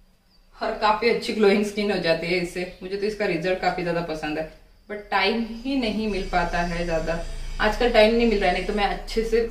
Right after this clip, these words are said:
अपना skin care करती हूँ हमेशा। सुबह का ऐसे ही face wash कर लेती हूँ,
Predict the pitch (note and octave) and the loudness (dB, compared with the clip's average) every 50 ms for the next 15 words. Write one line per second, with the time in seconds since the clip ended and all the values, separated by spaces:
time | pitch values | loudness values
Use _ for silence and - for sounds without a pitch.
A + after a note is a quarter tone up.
0 | - G#3+ G#3 G#3 G3+ G3 G3 - - - G3+ G3 F3+ F3 F#3+ F#3 F#3 F3+ F3+ E3+ | -4 -6 -6 -4 -4 -4 -6 -6 -10 -10 -8 -8 -6 -4 -4 -4 -4 -2 -4 -4
1 | D#3 D#3+ E3 F3 F#3 F#3 F3+ F3 F3 E3+ - F3 F3+ F3+ - - - _ _ _ | -4 -6 -6 -6 -4 -4 -4 -4 -4 -4 -6 -8 -10 -10 -12 -18 -20 _ _ _
2 | _ _ _ _ _ _ _ _ _ _ _ _ _ _ _ _ _ _ _ _ | _ _ _ _ _ _ _ _ _ _ _ _ _ _ _ _ _ _ _ _
3 | _ _ _ _ - G#3 G3+ G3+ G3+ G3+ G#3+ G3 F#3+ F#3 - - G#3 A3 A3 - | _ _ _ _ -16 -10 -6 -6 -2 2 2 2 2 2 0 0 0 0 0 2
4 | G3+ F3+ F3+ - - G3+ G3 G3 G3 - G3+ G3+ G#3 G3 - - G3+ G#3 G#3 | 0 0 0 0 0 0 0 0 -2 -4 -4 -4 -4 -4 -4 -4 -4 -6 -6